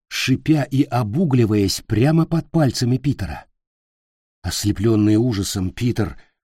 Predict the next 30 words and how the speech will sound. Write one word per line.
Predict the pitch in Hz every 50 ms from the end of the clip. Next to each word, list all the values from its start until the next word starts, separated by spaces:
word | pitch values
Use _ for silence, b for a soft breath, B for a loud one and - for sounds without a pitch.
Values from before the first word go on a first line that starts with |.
| _
вскрикнул | - - - - - - 113 123 123 - - 113 104 104
и | 113
даже | 110 120 117 101 123
не | 123 123
заметил | 110 107 127 127 131 120 - 135 135
удара. | 139 131 147 143 120 92 85 - - _ _ _ _ _ _ _ _ -
Огромный | - 92 87 82 107 110 147 156 156 151 147 151 147
кулак | 143 - 143 147 151 165 160 143 120 - -
в | 90 98
латной | 110 139 151 131 - 120 120 110
перчатке | - 123 117 101 - - 170 175 151 - - - 123 98 78 - _ _ _ -
врезался | 92 90 80 104 143 175 160 117 147 139 127 - - 135
в | 110 95
его | 92 90 120 120 156 156
лоб. | 139 147 165 165 139 - - - - - _ _ _ _ _ _ _ _ _ _ _ -
В | 78 82
глазах | 92 107 110 101 98 127 - -
ярко | 98 87 85 117 123 107 - - 120
вспыхнуло. | - - - - - 147 120 - - 85 71 69 - - - _ _ _ _ _ _ _ _ _ _ _ -
Чьи-то | - - 101 104 117 113 120 98
пальцы | - 127 127 113 - - 123
мертвой | 110 104 117 127 120 95 - 113 117
хваткой | - - 107 104 131 139 123 - - 110 104
сжали | 98 90 85 85 113 127 123 127
его | 127 131 123 127 127
горло | 117 143 160 147 127 123 120
и | - - 143 151 143 - B B B B B B _ _ _
подняли | - 127 120 104 82 101 104 101 98 104
в | 92
воздух. | 87 90 90 104 101 80 69 71 67 69 - - - -